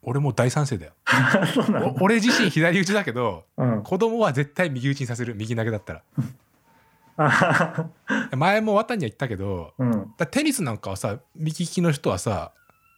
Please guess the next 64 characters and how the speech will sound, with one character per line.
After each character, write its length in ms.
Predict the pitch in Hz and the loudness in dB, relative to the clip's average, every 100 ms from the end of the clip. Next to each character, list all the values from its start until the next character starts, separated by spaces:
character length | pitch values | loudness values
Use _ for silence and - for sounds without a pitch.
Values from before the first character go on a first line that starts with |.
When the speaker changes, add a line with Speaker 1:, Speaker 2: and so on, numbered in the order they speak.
| _ - | _ -2
Speaker 2:
う 60 | 131 | 0
ん。 100 | 113 | 2
Speaker 1:
あ 20 | |
の、 80 | 107 | 0
右 220 | 131 151 | 2 2
打 20 | |
ち 80 | 147 | 4
の 80 | 139 | 0
形 240 | 139 139 | 0 0
で 80 | 175 | 0
打 40 | |
つ 100 | 151 | 0
わ 60 | 98 | -2
け 60 | 90 | -4
じ 60 | |
ゃ 60 | 80 | -12
ん。 80 | - | -6
基 120 | - | -2
本 100 | 113 | -2
的 160 | 107 98 | -2 -8
に 80 | 85 | -10
は。 120 | - | -6
バ 80 | 107 | -6
ッ 40 | |
ク 80 | - | -2
ハ 60 | 113 | -2
ン 40 | |
ド 80 | 98 | -2
以 60 | 85 | -6
外。 140 | 80 _ _ 135 | -12 _ _ 0
Speaker 2:
う 40 | |
ん。 320 | 127 107 107 - _ _ _ | 2 0 -4 -14 _ _ _
Speaker 1:
な 80 | 156 | -8
ん 40 | |
か 80 | - | 0
あ 40 | 185 | 2
れ 140 | 254 | 2
が 340 | 277 262 90 - _ | 0 -2 -4 -10 _
自 180 | - 160 | -6 -2
然 120 | 180 | 0
だ 80 | 185 | 0
と 80 | 104 | -2
思 140 | 107 | -6
う 20 | |
の 100 | 85 | -8
ね。 120 | 82 87 | -14 -12
そ 100 | 104 | -12
の、 180 | 98 - _ - | -12 -16 _ -12
利 80 | - | -8
き 60 | - | -2
手 80 | 117 | 0
で 80 | |
押 80 | 104 | 0
す 140 | - 139 | 0 -2
っ 20 | |
て 180 | - 101 | -2 -4
い 220 | 98 95 | -4 -6
う、 60 | - | -4
あ 100 | 139 | 0
の 120 | 156 | 2
打 40 | |
ち 100 | 202 | 2
方 220 | 214 - | 2 2
が。 140 | 85 | -2